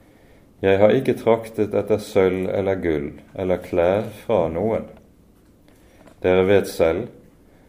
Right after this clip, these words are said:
at det jeg og de som var med meg trengte, det har disse hendene arbeidet for.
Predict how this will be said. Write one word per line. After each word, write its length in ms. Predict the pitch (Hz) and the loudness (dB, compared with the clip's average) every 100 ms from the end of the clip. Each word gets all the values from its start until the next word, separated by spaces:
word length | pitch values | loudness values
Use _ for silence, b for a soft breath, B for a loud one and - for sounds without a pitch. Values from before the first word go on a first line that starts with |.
| b b _ _ _ - _ _ | b b _ _ _ -20 _ _
at 240 | 98 87 | -2 0
det 400 | 107 101 101 98 | 4 4 2 -2
jeg 480 | 98 87 87 95 123 - - | -2 4 4 4 -2 -10 -12
og 220 | 117 104 | -8 0
de 80 | 110 | 0
som 240 | 107 104 | 0 -2
var 160 | 95 98 | 2 2
med 240 | 104 98 | 2 0
meg 160 | 90 87 - | 0 -2 -2
trengte, 500 | 90 104 - 98 113 - _ b b b b - | -4 -4 -8 -10 -10 -18 _ b b b b -6
det 220 | 101 90 | 2 4
har 160 | 95 87 | 4 2
disse 400 | 107 107 - 98 | -2 -2 -4 0
hendene 560 | 107 101 90 80 82 | 0 0 -4 -4 -4
arbeidet 640 | 92 90 101 101 92 87 87 | 0 2 2 0 -2 -4 -8
for. 400 | - 110 - | -6 -6 -8